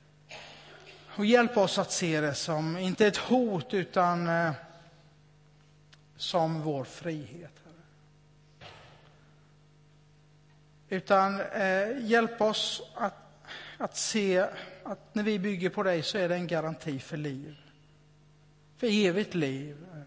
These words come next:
För frihet, sann frihet, Herre. Och sann gemenskap.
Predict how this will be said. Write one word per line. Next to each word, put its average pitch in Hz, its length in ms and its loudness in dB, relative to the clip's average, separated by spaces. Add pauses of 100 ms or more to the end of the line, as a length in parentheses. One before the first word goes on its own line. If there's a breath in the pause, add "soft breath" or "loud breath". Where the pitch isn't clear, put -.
(440)
För 190 120 -6
frihet, 175 800 0
sann 208 400 -2
frihet, 165 600 -8
Herre. 165 360 -14 (960 soft breath)
Och 180 140 0
sann 185 300 2
gemenskap. 170 680 -6